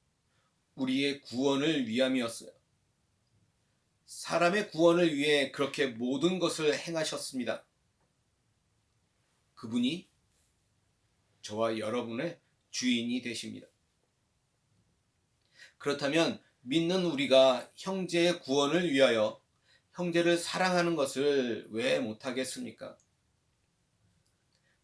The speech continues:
우리는 형제를 사랑하는 것을 우리의 사명으로 알고 힘을 다하여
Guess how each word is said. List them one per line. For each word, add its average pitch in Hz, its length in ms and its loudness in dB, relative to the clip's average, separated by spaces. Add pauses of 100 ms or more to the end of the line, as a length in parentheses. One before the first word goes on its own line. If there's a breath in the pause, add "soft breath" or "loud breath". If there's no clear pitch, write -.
(160)
우리는 143 500 0 (160)
형제를 196 500 0
사랑하는 190 680 -2
것을 120 640 -4 (280 soft breath)
우리의 127 320 2
사명으로 170 720 0
알고 113 520 -2 (560 soft breath)
힘을 175 560 -2
다하여 - 600 -10